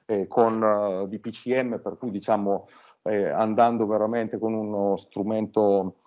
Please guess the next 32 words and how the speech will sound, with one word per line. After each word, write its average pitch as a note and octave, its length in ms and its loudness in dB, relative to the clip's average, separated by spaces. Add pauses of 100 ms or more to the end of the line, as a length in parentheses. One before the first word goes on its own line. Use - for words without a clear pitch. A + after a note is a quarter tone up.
(120)
senza C3+ 320 0
dibattito, A2 560 0
mi F#2+ 100 -6
viene G2 180 -4
da G2 100 0
dire. E2+ 360 -4 (680)
E, B2+ 120 2
e G#2 440 2
nello A2+ 240 0
stesso A#2+ 300 -4
tempo C#3 400 0
questo B2 300 -2
genere A#2+ 340 0
di A2 80 -2
emergenza, A#2 680 0
se - 140 -8
mai A2+ 280 2 (260)
ci - 180 -14
fosse, - 720 -2
eh, A#2+ 140 0
il G2 400 -8
caso, G#2 460 0
cosa G2 260 -2
che F#2 100 -8
non F#2 140 -8
c'è, F#2+ 260 -2 (640)
eh, G2 460 4
andrebbe A#2 640 4
gestita G#2 480 -4
a - 40 0
partire G#2+ 460 -2
dai G2 160 0